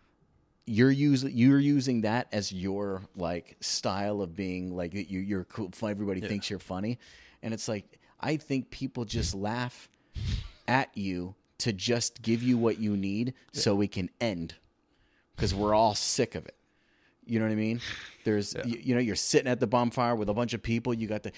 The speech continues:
Speaker 1: and you're sitting there, and you don't even, you, like, you hate this party because why? 'Cause you got the jokester. He won't shut the fuck up. And now you got
Speaker 2: Yeah.
Speaker 1: fucking,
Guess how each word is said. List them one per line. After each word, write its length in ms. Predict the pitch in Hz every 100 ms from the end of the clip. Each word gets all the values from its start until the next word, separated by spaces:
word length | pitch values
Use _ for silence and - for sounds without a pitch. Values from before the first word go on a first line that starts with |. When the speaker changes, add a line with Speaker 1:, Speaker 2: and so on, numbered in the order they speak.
| -
Speaker 1:
and 100 | 120
you're 100 | 127
sitting 200 | 120 175
there, 80 | 123
and 80 | 104
you 80 | 131
don't 120 | 147
even, 160 | 135 127
you, 80 |
like, 180 | 127 113
you 80 | 127
hate 320 | 110 127 131
this 160 | 123 -
party 360 | - 131 120
because 320 | 107 107 110 104
why? 340 | 104 127 160 156 - -
'Cause 160 | 107
you 60 | 104
got 160 | -
the 80 | -
jokester. 540 | 95 143 175 - 156 151 -
He 160 | -
won't 200 | 156 139
shut 200 | - 127
the 60 | 120
fuck 280 | - 113 110
up. 160 | 117 -
And 100 | 107
now 80 | 117
you 140 | 127
got 160 | 135 -
Speaker 2:
Yeah. 40 |
Speaker 1:
fucking, 440 | - 127 - 117